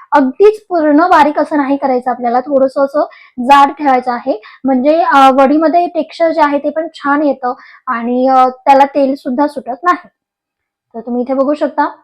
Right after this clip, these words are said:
ह्या अशा टेक्स्चरमध्ये आपल्याला हे मिक्सर बंद चालू, बंद चालू करत हे छान असं बारीक करून घ्यायचं असतं. कढईमध्ये मी इथे दोन टेबलस्पून तूप टाकून घेतलेलं आहे. तर आता तूप जे आहे ते थोडंसं गरम करून घेऊयात आपण.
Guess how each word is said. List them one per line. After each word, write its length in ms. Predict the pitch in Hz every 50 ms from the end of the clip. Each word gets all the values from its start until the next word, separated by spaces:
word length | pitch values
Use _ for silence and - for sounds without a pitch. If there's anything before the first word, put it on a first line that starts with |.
| _ _ _ _ _
ह्या 140 | 269 262 262
अशा 200 | 262 262 311 311
टेक्स्चरमध्ये 500 | 320 320 - - 302 311 294 294 277 311
आपल्याला 280 | 302 311 294 277 285
हे 340 | 285 294 285 294 339 - - -
मिक्सर 480 | 294 277 254 - - - 311 285 277 339 415 - _ _ _ _ _ _ _ _ _ _
बंद 280 | - 247 277 302 339 320
चालू, 200 | 349 320 311 311
बंद 240 | 302 311 277 269 262
चालू 200 | - 277 294 294
करत 280 | 285 269 269 269 415 - - - _ _ _
हे 120 | 285 277 294
छान 280 | - - 262 262 269
असं 180 | 262 240 - 349
बारीक 280 | 453 427 392 339 277 -
करून 280 | - 247 226 208 208
घ्यायचं 300 | 220 233 214 208 _ 233
असतं. 260 | 220 _ _ _ - _ _ _ _ _ _ _ _ _ _ _ _ _ _ _ _ _ _ _ _ _ _ _ _ _ _ _ _ -
कढईमध्ये 540 | 370 311 330 330 359 392 403 403 392 381 381
मी 140 | 381 370
इथे 160 | 370 - 349 381
दोन 280 | 370 359 311 302 302
टेबलस्पून 560 | 302 330 294 320 320 320 - - 339 320 339
तूप 380 | 339 - 359 339 320 311 320 _ _
टाकून 320 | 311 277 285 - 277 277
घेतलेलं 400 | 269 285 262 269 262 254 247 262
आहे. 300 | 262 247 247 - 269 415 440 _ _ _ _ _ _ _ _ _ _ -
तर 260 | 262 262 262 262 262 262 262 - 269
आता 360 | 262 254 294 302 320 339 330 - _ _ _ _ _ _ _ _ _ _ _ _ _ _ _ _ _ _ _ _ _ _ _ _
तूप 500 | 285 285 _ _ - 339 349 370 370 359
जे 60 | 370 359
आहे 200 | 330 311 311 311
ते 120 | 330 339
थोडंसं 560 | 330 - 302 285 302 320 349 - - 359 294
गरम 260 | 311 285 277 277 277
करून 300 | 277 - 294 294 294 285
घेऊयात 340 | 269 285 269 262 254 254 254
आपण. 240 | 254 247 247 262 294